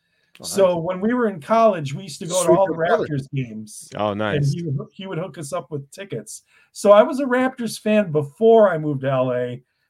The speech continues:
Speaker 2: And then when I moved to L A, I, I wanted to be a Clippers fan. I couldn't do it. I became a Lakers fan. But now I'm back here.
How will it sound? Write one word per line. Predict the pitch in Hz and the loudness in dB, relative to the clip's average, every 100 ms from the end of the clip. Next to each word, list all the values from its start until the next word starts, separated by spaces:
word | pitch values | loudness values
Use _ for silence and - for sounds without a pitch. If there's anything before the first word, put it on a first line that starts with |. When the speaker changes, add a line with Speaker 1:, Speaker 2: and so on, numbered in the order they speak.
| - | -4
Speaker 2:
And | 170 | 0
then | 202 | 2
when | 202 | 2
I | |
moved | 190 202 175 | 2 -4 -4
to | 180 | -2
L | 170 | 0
A, | 170 160 | 0 0
I, | 147 135 _ - | -2 -6 _ -2
I | 160 | 0
wanted | 175 196 175 | 0 -2 -2
to | 160 | -6
be | 170 | -8
a | 143 | -8
Clippers | 175 151 156 139 | -10 -12 -12 -12
fan. | 160 151 143 | -8 -6 -6
I | |
couldn't | 131 - 131 143 | -8 -12 -14 -8
do | 151 147 | -2 -2
it. | 143 143 _ - | -2 -10 _ -8
I | |
became | 135 135 180 180 | -8 -6 -8 -8
a | 139 | -6
Lakers | 143 147 143 131 | -6 -6 -10 -12
fan. | - 123 123 123 _ _ _ - | -12 -10 -10 -12 _ _ _ -6
But | 156 | 0
now | 180 214 | 4 4
I'm | 214 | 4
back | 165 196 147 | 2 0 0
here. | - 196 180 170 143 | -10 -6 -4 -4 -6